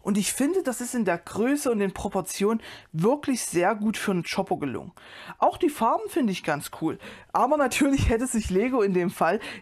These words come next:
die blauen und die gelben Pins und Achsen gerne sparen können. Und ich finde auch, das B-Modell sieht zumindest auf der Verpackung cool aus und es wird sich, wenn ihr es zu Hause vielleicht mal selber baut,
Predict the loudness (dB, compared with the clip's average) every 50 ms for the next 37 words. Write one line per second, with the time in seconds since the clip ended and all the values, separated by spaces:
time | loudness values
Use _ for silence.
0 | -4 -2 -2 0 0 2 4 4 6 6 4 4 2 2 0 0 -2 0 2 2
1 | 2 2 2 0 0 0 0 2 2 2 0 0 -2 -2 0 0 0 0 0 -2
2 | -2 -2 -2 0 0 2 2 2 2 2 2 0 0 -2 -2 0 2 2 2 2
3 | 0 -2 -4 -6 -8 -10 -14 _ _ _ -2 0 0 0 0 0 0 0 0 0
4 | 0 0 -2 -2 -2 0 0 2 2 2 2 2 2 2 2 0 -2 -6 -12 -8
5 | -2 0 0 0 0 0 0 0 0 0 0 -2 -2 -2 -2 -2 -2 -4 -4 -6
6 | -4 -2 0 -2 -2 -2 0 2 2 4 4 4 2 2 0 0 -4 -12 -18 -18
7 | -14 -6 -4 -2 0 0 0 0 2 0 0 0 -2 -4 -2 -2 -2 -2 0 0
8 | 0 0 0 0 -2 0 2 2 2 2 0 -2 -2 -2 -2 -2 -2 -4 -2 0
9 | 2 2 2 2 2 2 0 0 0